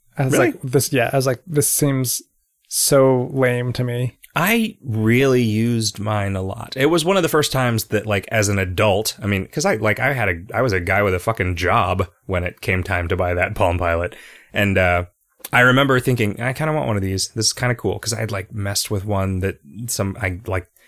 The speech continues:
Speaker 2: met this dude at a bar who had one, and I was like, "Hey, can I play with that?" I met this dude at a bar, and I was like, "Hey, can I play with that?"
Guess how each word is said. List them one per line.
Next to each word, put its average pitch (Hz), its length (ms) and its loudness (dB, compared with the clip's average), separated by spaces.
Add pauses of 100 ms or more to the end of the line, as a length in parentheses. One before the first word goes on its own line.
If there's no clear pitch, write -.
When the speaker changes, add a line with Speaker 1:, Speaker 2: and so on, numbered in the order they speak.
(140)
Speaker 2:
met 101 200 0
this 95 120 2
dude 92 260 0
at 87 80 4
a 85 60 2
bar 85 380 0
who 85 100 -8
had 82 220 -4
one, 80 180 -2
and 78 120 -6
I 78 60 -8
was 80 100 -8
like, 85 120 -14
"Hey, 107 160 -2
can 90 120 -8
I 85 100 -8 (380)
play - 160 -6
with 87 120 -4
that?" - 160 -10 (540)
I - 80 0
met 156 160 4
this 131 120 4
dude 120 200 4
at 98 80 2
a 92 40 0
bar, 98 240 4
and 90 80 0
I 90 40 0
was 87 100 -2
like, 87 140 -2
"Hey, 104 120 4
can 95 140 0
I 90 80 0
play 98 220 0
with 90 160 -2
that?" - 240 -6